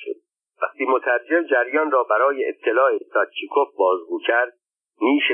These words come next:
سفیر شوروی به نوبه خود تا بناگوش باز شد. به این ترتیب سید ضیاءالدین طباطبایی در روز اول فروردین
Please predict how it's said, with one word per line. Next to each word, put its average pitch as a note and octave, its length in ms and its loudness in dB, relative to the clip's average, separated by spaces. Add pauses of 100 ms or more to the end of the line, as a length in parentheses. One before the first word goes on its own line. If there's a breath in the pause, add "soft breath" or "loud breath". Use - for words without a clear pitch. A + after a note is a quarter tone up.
(100)
سفیر A2 460 -2
شوروی F#2+ 480 2
به G#2 100 2
نوبه F#2 420 2
خود A2+ 200 -2 (100)
تا G2 160 0
بناگوش F2+ 680 0 (300)
باز F#2 260 2
شد. - 260 -20 (760)
به - 60 4
این G2+ 120 2
ترتیب B2 480 -4 (500)
سید A2 400 2
ضیاءالدین G#2+ 580 0
طباطبایی G2 880 0
در G#2 160 2
روز A2 320 -4
اول G2+ 480 0
فروردین G2 640 -2